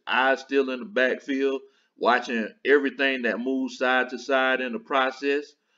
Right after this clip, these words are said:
So look, we got that tight end that, that came underneath. So, so, so this right here, this is, this is the point of no return. This is this is where, this is how Deion Jones made his money right here.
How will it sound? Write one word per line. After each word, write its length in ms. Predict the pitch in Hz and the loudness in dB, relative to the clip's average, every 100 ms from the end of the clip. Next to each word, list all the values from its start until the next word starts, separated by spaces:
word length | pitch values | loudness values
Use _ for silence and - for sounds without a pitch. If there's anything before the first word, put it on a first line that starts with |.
| _ _ _ | _ _ _
So 160 | - | -4
look, 360 | 113 143 107 - _ _ _ _ _ _ | 2 4 4 0 _ _ _ _ _ _
we 100 | 92 | -4
got 160 | 107 98 | -2 0
that 160 | 107 107 | 0 2
tight 300 | 135 127 143 | 4 4 2
end 220 | 147 120 | -2 -2
that, 140 | 90 - 92 | -4 -6 -4
that 200 | 90 85 | -4 -2
came 340 | 120 120 127 | -4 -2 -2
underneath. 580 | 131 123 131 156 117 113 _ _ _ _ _ _ _ _ _ _ _ _ _ | -4 -6 -6 -6 -6 -10 _ _ _ _ _ _ _ _ _ _ _ _ _
So, 280 | 107 92 - | 0 0 -2
so, 260 | 113 92 | -2 -2
so 200 | 101 95 92 | -2 -2 -2
this 180 | 123 131 | -2 2
right 240 | 135 123 | 2 4
here, 200 | 156 143 | 2 2
this 180 | 113 135 | 0 -2
is, 300 | 120 107 - _ _ _ _ | -6 -10 -16 _ _ _ _
this 200 | 95 156 | 0 2
is 80 | 165 | 2
the 80 | 139 120 | -6 -2
point 240 | 175 147 | 0 0
of 60 | 135 | 0
no 200 | 139 135 | 2 4
return. 560 | 123 127 117 90 - - 87 | 2 0 -2 -2 -6 -16 -2
This 220 | 113 131 | 0 0
is 280 | 123 113 - _ _ _ _ _ _ _ _ _ - | -4 -8 -12 _ _ _ _ _ _ _ _ _ 0
this 200 | 131 156 | 4 4
is 100 | 143 | 2
where, 220 | 135 139 | 2 4
this 180 | 120 160 | 4 2
is 120 | 147 151 | 2 4
how 160 | 135 | 6
Deion 480 | 127 135 131 127 123 | 6 4 0 -2 0
Jones 380 | 131 127 120 117 | 0 0 -2 -2
made 220 | 120 117 | 0 2
his 200 | 117 110 | 0 -2
money 320 | 110 90 82 | -4 -8 -6
right 300 | 85 95 80 | -2 0 0
here. 320 | 107 80 - | -4 -10 -12